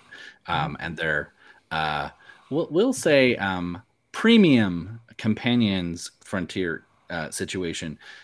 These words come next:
Speaker 1: they did also drop the, um, stretch goal goals. So if you've been waiting whether or not you were gonna commit the sizable investment, is what I will call it,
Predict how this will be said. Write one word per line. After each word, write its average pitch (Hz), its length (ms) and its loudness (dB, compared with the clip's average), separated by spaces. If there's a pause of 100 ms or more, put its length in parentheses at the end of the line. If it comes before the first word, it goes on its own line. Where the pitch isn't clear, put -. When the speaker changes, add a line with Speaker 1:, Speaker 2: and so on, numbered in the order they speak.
(140)
Speaker 1:
they 107 160 2
did 113 360 0
also 95 360 -6
drop 82 560 -8 (200)
the, 78 600 -12
um, 73 200 -12
stretch - 360 -10
goal 71 360 -12
goals. - 480 -12
So 80 360 -8
if - 160 -10
you've 90 160 -8
been 87 200 -10 (140)
waiting 98 520 0
whether 87 240 -4
or 85 100 -4
not 80 300 -6
you 82 180 -12
were 78 200 -10
gonna 78 240 -8
commit 80 400 -8
the 78 300 -10 (800)
sizable 262 580 6
investment, 131 540 6
is 117 100 -6
what 107 100 2
I 95 40 2
will 90 80 0
call 78 300 -4
it, 156 220 -2